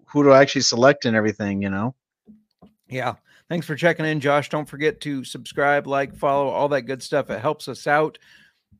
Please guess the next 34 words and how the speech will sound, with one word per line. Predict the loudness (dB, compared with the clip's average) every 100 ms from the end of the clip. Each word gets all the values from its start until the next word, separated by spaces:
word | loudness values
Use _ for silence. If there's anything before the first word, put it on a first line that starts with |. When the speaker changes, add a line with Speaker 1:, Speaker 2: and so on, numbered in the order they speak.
| -20 _ -6
Speaker 2:
Uh, | -2 0 -2 -4 _ -18
Nick, | -4 -2 -2 -4
my | -6 -4
next | -2 -4 -6
start | -2 0 0 -6 _ _ _ _ _ -8
is | -8 -4
whoever | 0 0 -2
starts | -2 -2 -2
for | -8 -12
the |
Seahawks, | -10 -10 -10 -10 -8
whether | -4 -2 -4
it's | -6
Geno | -6 -6
Smith | -6 -4 -4 -4 _ -6
or | 2 2 2
Drew | -4 -4
Lock. | -2 -2 -4
The | -10
Eagles | -10 -4 -4 -4
are |
making | -8 -8 -6
every | -6 -6
quarterback | -6 -4 -2 -2 -2
look | -6 -6
good | -2
right | -2 -2
now. | -4 -6 -8 _ -12
They | -8
can't | -6 -6
seem | -8 -10
to | -6
cover | -4 -2 -2
anybody. | -2 -4 -4 -6 -10